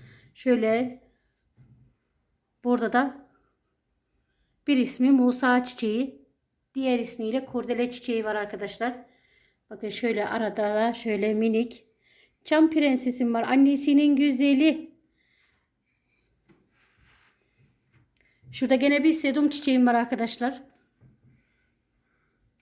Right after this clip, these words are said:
Sukulent türü. Gördüğünüz gibi. Şurada gene başka tür telgraf çiçeğim var.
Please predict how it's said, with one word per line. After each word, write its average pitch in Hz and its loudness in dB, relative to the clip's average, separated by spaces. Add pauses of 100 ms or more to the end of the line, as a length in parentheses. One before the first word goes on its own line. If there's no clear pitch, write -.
(500)
Sukulent 254 -2
türü. 262 -4 (720)
Gördüğünüz 226 0
gibi. 240 -8 (1080)
Şurada 196 -6
gene 240 -2
başka 214 -4
tür 240 -10
telgraf 214 -2
çiçeğim 180 -4
var. 175 -4